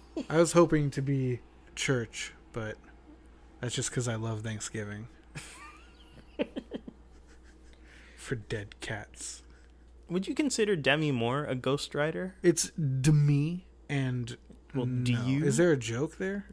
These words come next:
Speaker 1: 'Cause I don't know what you're getting at.
Speaker 2: Blaise Berdal, who plays Ellie, was in the show Ghost Writer. That's somewhat related.
Speaker 1: What does that have to do with Demi Moore?
Speaker 2: Oh, because she,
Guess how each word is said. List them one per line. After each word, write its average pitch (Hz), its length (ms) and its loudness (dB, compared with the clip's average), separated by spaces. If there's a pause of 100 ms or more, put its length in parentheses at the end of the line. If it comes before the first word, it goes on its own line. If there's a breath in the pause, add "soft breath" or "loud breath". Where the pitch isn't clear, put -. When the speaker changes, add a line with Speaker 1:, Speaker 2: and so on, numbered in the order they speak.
(140)
Speaker 1:
'Cause 127 140 -4
I 131 60 -2
don't 131 160 -4
know 113 80 -6
what 107 180 -10
you're 104 100 -10
getting 104 400 -12
at. 101 160 -14 (240)
Speaker 2:
Blaise 196 360 6
Berdal, 160 400 4
who 147 100 2
plays 123 340 2
Ellie, 139 640 2 (320 loud breath)
was 123 180 0
in 123 100 2
the 117 60 0
show 117 260 0
Ghost 113 520 2
Writer. 117 800 2 (1120)
That's - 180 0
somewhat 113 400 2
related. 110 520 -2 (640 soft breath)
Speaker 1:
What 160 100 -4
does 165 80 -4
that 175 100 2
have 170 120 -2
to 165 60 -6
do 156 140 0
with 147 180 -2
Demi 147 280 2
Moore? 135 380 -2 (140)
Speaker 2:
Oh, 127 280 6
because 160 580 -4
she, 285 640 0